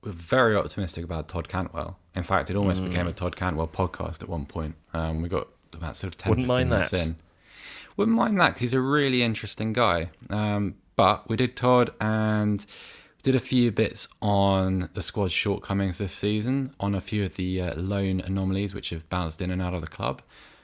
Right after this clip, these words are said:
Speaker 1: um, and a few next steps. And we, we did try and try, try and be optimistic. I mean, every time you said,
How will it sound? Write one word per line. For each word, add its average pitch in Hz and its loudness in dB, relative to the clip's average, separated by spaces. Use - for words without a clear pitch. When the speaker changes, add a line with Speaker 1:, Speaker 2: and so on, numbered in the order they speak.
Speaker 1:
um, 139 0
and 143 0
a 147 -2
few 185 -2
next 175 -2
steps. - 2
And 127 6
we, 131 6
we 135 4
did 156 2
try 123 2
and 104 0
try, 107 -2
try 107 0
and 95 2
be 98 2
optimistic. 90 -2
I - 0
mean, 110 4
every 127 4
time 123 2
you 107 4
said, 101 -2